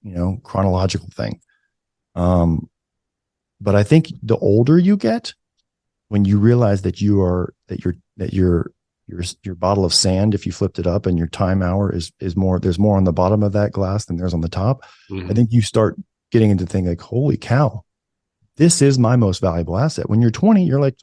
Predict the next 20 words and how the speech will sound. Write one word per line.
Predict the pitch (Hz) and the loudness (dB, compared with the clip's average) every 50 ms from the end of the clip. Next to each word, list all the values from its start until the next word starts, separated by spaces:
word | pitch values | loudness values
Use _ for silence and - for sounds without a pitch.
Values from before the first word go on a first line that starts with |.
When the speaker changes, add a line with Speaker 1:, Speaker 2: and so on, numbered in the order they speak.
| _ | _
Speaker 1:
"I | 170 | -8
got | 180 214 196 - _ | -8 -6 -8 -8 _
all | - - 160 180 180 | -4 0 2 4 4
the | 175 170 | 4 2
time | 170 - 180 175 180 180 | 0 0 2 2 4 4
in | 175 | 4
the | 170 165 | 2 2
world. | 165 175 190 190 175 120 92 | 2 2 4 4 4 4 2
I | 98 | 0
just | 120 143 135 | 0 -2 -2
want | 151 156 - - | -2 -2 0 2
money." | 131 139 165 113 85 - _ _ _ _ _ _ _ _ - | 2 2 2 0 -2 -6 _ _ _ _ _ _ _ _ -4
Right. | 113 123 | -2 0
And | 131 131 | 2 2
then | 131 135 | 2 2
it | 139 135 - | 2 0 -2
flips | - 98 101 - - - - - - _ _ | -4 -4 -6 -6 -8 -14 -18 -20 -20 _ _
and | - 113 | -12 -8
you | 113 113 | -4 0
think, | 110 120 113 - | 2 2 2 2